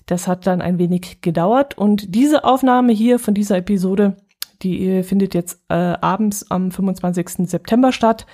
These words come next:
Jetzt schaue ich mal, wann ich sie geschnitten und online gestellt kriege. Mal sehen. Äh,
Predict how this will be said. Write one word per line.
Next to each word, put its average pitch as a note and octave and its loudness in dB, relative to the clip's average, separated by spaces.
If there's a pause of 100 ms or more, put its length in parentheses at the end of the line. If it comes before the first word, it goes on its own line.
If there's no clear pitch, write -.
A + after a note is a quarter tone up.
(140)
Jetzt - -12
schaue F#3+ 2
ich F#3+ -2
mal, F3+ 0
wann F3 0
ich F3+ -2
sie F3 0
geschnitten F#3+ 0
und - -6
online F#3+ 2
gestellt E3+ -2
kriege. E3 0 (480)
Mal E3 -2
sehen. D#3+ -2 (160)
Äh, D#3 -4